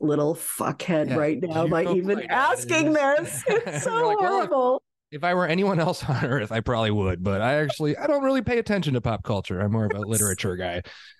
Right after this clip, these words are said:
Speaker 1: Exactly. Just totally. Um,
Speaker 2: That's
Speaker 1: and then,
Speaker 2: so
Speaker 1: of course,
Speaker 2: funny.
Speaker 1: I'm in the airport.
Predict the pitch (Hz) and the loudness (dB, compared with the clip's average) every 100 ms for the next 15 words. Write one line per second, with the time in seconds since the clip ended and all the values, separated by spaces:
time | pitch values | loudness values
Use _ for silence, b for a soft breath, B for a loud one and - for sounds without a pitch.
0 | B 415 - 440 349 349 311 220 190 185 | B -4 -2 0 2 2 0 0 0 -2
1 | - 240 233 285 196 180 165 151 - 196 | -2 -2 0 0 2 2 2 0 0 0
2 | 185 175 107 233 262 254 247 254 240 240 | 2 0 0 0 2 0 0 0 0 0
3 | 233 226 - 233 240 240 254 233 226 220 | 0 0 0 0 0 0 0 2 2 2
4 | 208 | 0